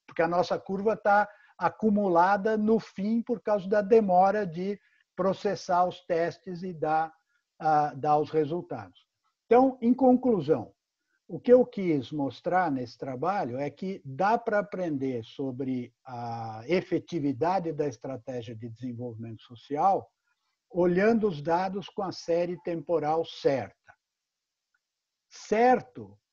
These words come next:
não quer dizer que tem que ser essa série do registro civil,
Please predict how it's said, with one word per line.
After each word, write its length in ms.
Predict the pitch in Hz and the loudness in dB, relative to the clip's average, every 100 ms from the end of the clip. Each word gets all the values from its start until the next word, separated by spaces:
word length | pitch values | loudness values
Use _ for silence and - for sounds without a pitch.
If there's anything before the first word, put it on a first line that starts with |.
| _ | _
não 240 | 151 175 180 | -8 -6 0
quer 200 | 240 240 | 2 4
dizer 200 | 220 220 | 6 4
que 140 | - | 2
tem 180 | - 196 | 0 0
que 100 | 170 | -2
ser 140 | - 180 | -2 0
essa 300 | 180 - 170 | 2 0 -6
série 400 | - 170 175 170 | 0 2 4 2
do 160 | 165 | 0
registro 580 | 160 151 135 170 - 160 | 0 0 -2 -8 -6 -8
civil, 520 | - 165 113 120 98 | -6 -8 -6 -6 -8